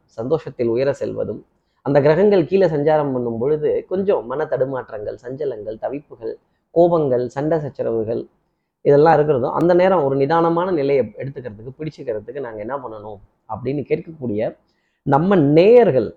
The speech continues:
சக்தி விகடன் நேயர்கள் அனைவருக்குமே, அஹ், சக்தி விகடன் நிறுவனம் பெருமையுடன் வழங்கும் வாராந்திர ராசி பலன். அஹ், ஒவ்வொரு வாரமும், "சார், இந்த வாரம் கிரகங்களினுடைய சேர்க்கை,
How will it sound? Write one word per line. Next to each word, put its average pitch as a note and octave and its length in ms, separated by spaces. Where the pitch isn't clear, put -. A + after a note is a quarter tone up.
சக்தி - 680
விகடன் C#3 420
நேயர்கள் C#3 480
அனைவருக்குமே, A#2+ 840
அஹ், G2+ 200
சக்தி - 500
விகடன் D#3 360
நிறுவனம் B2+ 600
பெருமையுடன் E3 600
வழங்கும் A#2 520
வாராந்திர D#3 840
ராசி B2+ 360
பலன். G2+ 280
அஹ், A2+ 140
ஒவ்வொரு G#3+ 420
வாரமும், D3+ 560
"சார், G#2+ 400
இந்த G3 300
வாரம் D#3+ 440
கிரகங்களினுடைய D#3 800
சேர்க்கை, C3+ 680